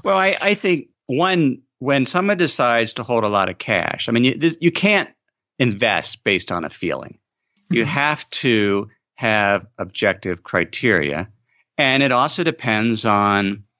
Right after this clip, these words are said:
Speaker 1: having realistic expectations of the future. So you need to be cognizant of why and what are valuations, what's the future expected return, and why am I holding cash?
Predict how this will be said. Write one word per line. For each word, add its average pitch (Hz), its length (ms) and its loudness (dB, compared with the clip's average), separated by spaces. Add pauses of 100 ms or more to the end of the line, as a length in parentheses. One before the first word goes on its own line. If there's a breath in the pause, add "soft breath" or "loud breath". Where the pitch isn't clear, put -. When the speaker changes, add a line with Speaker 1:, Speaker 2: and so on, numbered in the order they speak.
(340)
Speaker 1:
having 117 320 0
realistic 120 500 0
expectations 104 720 -2
of 98 80 -2
the 92 80 -2
future. - 460 -4
So 110 640 0
you 135 80 -2
need 139 140 2
to 127 80 -8
be 117 320 -2
cognizant 135 640 -2
of 90 100 -6
why 90 520 0 (420)
and 90 600 0 (300)
what 120 260 0
are 147 80 2
valuations, 82 840 -2 (160)
what's 113 440 -2
the 127 140 -2
future 117 380 -4
expected - 440 -4
return, 90 360 -6
and 90 100 -4
why 101 280 0
am 101 120 -2
I 90 140 0
holding 78 360 -4
cash? - 460 -8